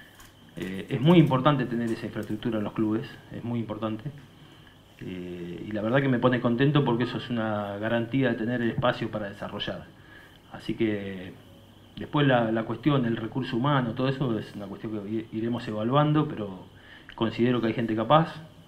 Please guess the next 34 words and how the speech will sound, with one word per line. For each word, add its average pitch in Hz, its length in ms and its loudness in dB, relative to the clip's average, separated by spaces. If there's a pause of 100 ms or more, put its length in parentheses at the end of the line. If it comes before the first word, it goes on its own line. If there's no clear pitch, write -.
(680)
Eh, 92 600 -14
y - 60 -12
sobre 110 220 -4
todo, 180 220 6
bueno, 131 300 8
estoy 117 240 2
feliz 120 380 0
de, 107 400 0 (600)
estar 120 220 0
nuevamente 120 400 2
acá. 147 260 6
Tengo 107 720 0
bu-, 117 240 -4
muy 127 140 2
buenas 127 240 4
sensaciones 110 540 -6
cuando 113 180 -8
entré 117 240 -6
al 117 80 -4
club, 135 340 0 (1120)
porque, 110 240 -4
bueno, 117 220 0
uno 120 180 0
cuando 107 220 -2
pasa 117 300 0
bien 123 220 2
en 120 100 0
un 120 80 0
lugar, 123 320 4
eh, 107 380 -2 (340)
te 113 80 -10
genera 113 280 -4
lindos 117 240 -4
recuerdos, 127 520 -2